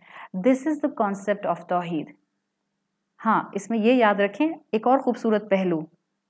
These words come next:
अल्लाह के तीन नामों में, रब, मलिक, इलाह। इलाह सिर्फ आपको जहन में रखना है, कोई नहीं हो सकता। रब और मलिक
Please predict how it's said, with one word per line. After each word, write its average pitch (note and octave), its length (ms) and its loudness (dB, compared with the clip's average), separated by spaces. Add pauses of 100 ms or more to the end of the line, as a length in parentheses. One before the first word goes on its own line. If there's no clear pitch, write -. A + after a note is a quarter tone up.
अल्लाह G#3 260 2
के A3+ 140 -2
तीन A3+ 280 2
नामों F#3+ 360 2
में, E3 300 0 (120)
रब, G#3+ 400 4 (320)
मलिक, G3 480 0 (100)
इलाह। E3+ 320 0 (1080)
इलाह A#3 320 6
सिर्फ C4+ 360 -2 (380)
आपको G#3 260 -2
जहन G#3 180 -2
में G#3+ 160 2
रखना G#3+ 180 -2
है, A3+ 60 -4
कोई F#3 200 -2
नहीं F3+ 200 -2
हो D#3 100 -2
सकता। E3 420 -12 (400)
रब A#3+ 260 4
और B3+ 160 4
मलिक A#3 460 0